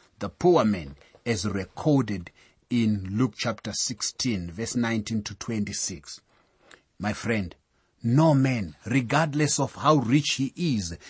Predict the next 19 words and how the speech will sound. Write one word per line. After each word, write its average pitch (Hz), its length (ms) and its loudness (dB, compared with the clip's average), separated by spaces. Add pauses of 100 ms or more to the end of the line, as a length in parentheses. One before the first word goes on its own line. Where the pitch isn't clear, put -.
(160)
can 147 200 4
redeem 120 800 2 (1300)
his 160 640 4 (100)
brother, 151 640 4 (240)
he 131 220 -8
can 135 260 4
redeem 120 720 4 (120)
his 160 320 6
soul, 175 540 2
can 131 220 4
redeem 117 600 2
another 131 480 2
person 110 520 -2 (220)
so - 280 2
that 143 200 4
that 151 240 2
person 135 460 0 (160)
can 117 180 0
have 104 280 0